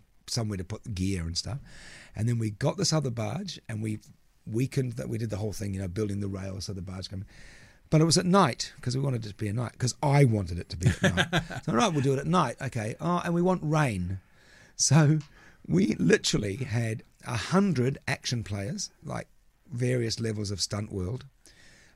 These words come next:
Speaker 1: The barge comes crashing in. We had, out beyond it, we had these two big rafts, pontoons, with giant lights on stands to, to be
Speaker 2: Wow.
Speaker 1: able to give us the moonlight. Then we had rain towers on rafts,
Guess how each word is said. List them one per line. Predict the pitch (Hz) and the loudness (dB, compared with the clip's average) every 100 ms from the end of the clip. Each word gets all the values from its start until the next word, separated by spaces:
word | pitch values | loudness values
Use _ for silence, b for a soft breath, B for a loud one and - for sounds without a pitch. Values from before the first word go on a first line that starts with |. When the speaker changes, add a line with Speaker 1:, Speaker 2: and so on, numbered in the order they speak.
| - | -6
Speaker 1:
The | 120 | 0
barge | 165 175 180 156 | 4 6 4 2
comes | - 135 123 | 0 0 0
crashing | - 135 123 120 113 | -2 -2 -2 -4 -6
in. | 107 123 | -6 -6
We | 123 | -2
had, | 117 131 117 - b b b b b b _ _ - | 0 0 -2 -6 b b b b b b _ _ 0
out | 175 170 | 0 0
beyond | 139 143 147 143 | 2 4 4 4
it, | - | 0
we | 127 | -4
had | 113 | -4
these | 107 104 | -4 -6
two | - 156 151 | -2 2 2
big | 113 113 107 | 2 -2 -2
rafts, | 120 117 107 - - - | -2 -2 -4 -6 -8 -8
pontoons, | - 120 104 127 104 95 b - | -6 -6 -4 -4 -4 -8 b -8
with | 143 - | -8 -8
giant | - - 202 190 165 - | -6 -6 -2 -2 -4 -6
lights | 156 143 101 - - | -6 -4 -4 0 -2
on | 147 127 | -2 -2
stands | - 143 135 104 104 - | 0 0 -2 -4 -6 -2
to, | 107 117 127 | 0 2 2
to | 120 | 2
be | 131 | 2
Speaker 2:
Wow. | |
Speaker 1:
able | 123 | 2
to | 110 | 2
give | 110 110 | -2 -2
us | 104 - | 0 0
the | 107 - | -2 -4
moonlight. | 113 120 117 101 - B B B | -2 0 0 -4 -8 B B B
Then | 180 190 | 4 6
we | 185 | 4
had | 175 147 160 | 2 2 4
rain | 175 214 208 | 6 6 6
towers | - 139 101 107 110 | 6 4 4 -2 -4
on | - 120 110 | -6 -6 -2
rafts, | 110 104 170 - - - | 0 0 -2 -4 -6 -6